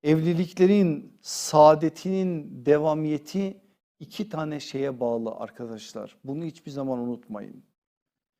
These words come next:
Birisi umut, bir diğeri ise unut. Birisi umut. İyi olacak ya, iyi olacak.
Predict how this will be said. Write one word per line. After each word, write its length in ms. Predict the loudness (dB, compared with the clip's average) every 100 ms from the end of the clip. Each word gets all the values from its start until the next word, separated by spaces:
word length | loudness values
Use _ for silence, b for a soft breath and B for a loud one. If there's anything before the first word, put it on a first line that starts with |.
| _ _ _
Birisi 520 | -4 -2 -2 -2 -6 -2
umut, 720 | 2 4 4 2 -8 -18 -20 _ _ _ _ _ _
bir 360 | -8 -4 -2 -2
diğeri 240 | -6 -6
ise 220 | -8 -8 -8
unut. 480 | -4 -6 -8 -14 -20 -20 _ _ _ _ _ _ _ _ _ _ _ _ _ 2
Birisi 320 | 2 2 4
umut. 600 | 4 6 2 0 -20 -20 _ _ _ 2
İyi 200 | 6 8
olacak 600 | 6 4 0 -2 -2 -2
ya, 300 | -2 -2 -10 _ _ _ _ _ _
iyi 180 | -2 0
olacak. 680 | 0 -2 -2 -8 -10 -20